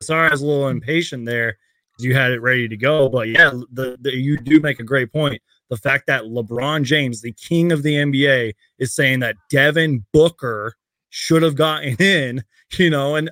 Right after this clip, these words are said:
uh, another thing too, and I hate to say this, you gotta kind of wonder if as the years go on and on and on, we're in the year twenty twenty-one, if fan voting is kind of becoming,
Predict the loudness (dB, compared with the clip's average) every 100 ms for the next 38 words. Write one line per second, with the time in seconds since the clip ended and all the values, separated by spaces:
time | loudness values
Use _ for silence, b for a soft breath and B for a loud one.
0 | -8 -4 0 0 0 -2 -4 0 0 2
1 | 0 -2 -4 -6 0 0 0 -6 -10 -18
2 | b b b -6 0 2 0 0 0 0
3 | 0 0 0 0 0 2 0 -2 -2 -2
4 | -2 -4 -2 -2 -2 -2 -2 -2 -4 -6
5 | -6 -6 -4 -4 -4 -4 -2 0 0 0
6 | -2 -4 -4 -4 -4 -4 -2 -2 -2 -4
7 | -8 _ _ _ -2 2 2 4 4 2
8 | -2 -4 -4 -2 -2 -6 -8 -4 0 0
9 | 0 -2 -6